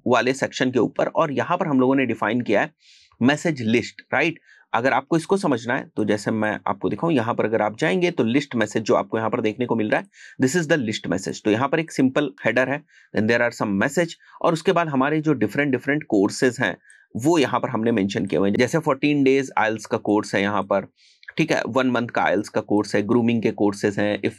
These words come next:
there is any customized course which people are looking for, उसका हमने ऑप्शन यहाँ पर दे रखा है। So we have given different options और based on the interactions on these different lists, फिर further जो चीजें हैं वो होंगी। But यहाँ पर जैसे मैंने आपको बताया कि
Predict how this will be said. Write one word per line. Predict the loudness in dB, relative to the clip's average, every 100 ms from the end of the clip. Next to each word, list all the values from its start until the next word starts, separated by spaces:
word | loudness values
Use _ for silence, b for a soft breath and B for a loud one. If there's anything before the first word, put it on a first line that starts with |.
| _
there | 0 0
is | 0
any | -2 0
customized | -2 -2 -2 -2 -2 -2
course | 0 0 0
which | -2
people | -2 0 0
are | 0
looking | -2 0 0 0
for, | -2 -2 b b -6
उसका | -2 -4
हमने | -2 -2
ऑप्शन | 0 0 -2 -2
यहाँ | -2 -2
पर | -4 -2
दे | 0
रखा | 0 -4 -4
है। | -6 -8 B B B
So | 0
we | 2 2
have | 0 0
given | 0 2 0
different | 0 0 0
options | -2 0 -2 2
और | 0 2
based | 2 2 0
on | 0
the | 0
interactions | 0 0 0 0 -2 -2 -2 0
on | 0 2
these | 2 2 -2
different | -2 -2 -2 2
lists, | 2 0 -8 B B B
फिर | -2 0
further | 0 2 0
जो | 0 -2
चीजें | 0 0 0
हैं | 0
वो | 2 2
होंगी। | 2 0 -2 B B B -6
But | -2
यहाँ | -2 0 -2
पर | 0 -4 -2
जैसे | -2 0
मैंने | 0 0
आपको | 0 0
बताया | 0 0 -2
कि | -4